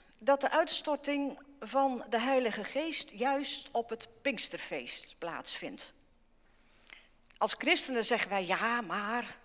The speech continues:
Pinksterfeest, dat is toch het feest van de Heilige Geest?"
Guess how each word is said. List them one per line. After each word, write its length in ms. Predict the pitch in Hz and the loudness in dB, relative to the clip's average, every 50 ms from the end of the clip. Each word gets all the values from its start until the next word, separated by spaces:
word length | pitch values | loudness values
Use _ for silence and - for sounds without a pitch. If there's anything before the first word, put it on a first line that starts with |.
| _ _ _ | _ _ _
Pinksterfeest, 600 | - 240 277 - - 277 - - 247 226 214 - | 2 4 4 4 2 2 2 4 4 4 4 2
dat 140 | - 208 - | 0 -2 -2
is 140 | 226 220 - | -2 -2 -2
toch 140 | - 208 - | -2 -2 -4
het 120 | 202 - | -4 -6
feest 360 | - - 196 185 185 - - | -2 -2 0 0 0 -2 -4
van 140 | - 196 180 | -4 -4 -4
de 100 | 190 170 | -4 -2
Heilige 400 | 170 185 175 165 151 - - 143 | -2 -2 -2 -2 -4 -6 -8 -8
Geest?" 600 | 143 - - 320 233 196 285 - - - - - | -6 -2 0 0 0 0 0 -2 -2 -2 -4 -8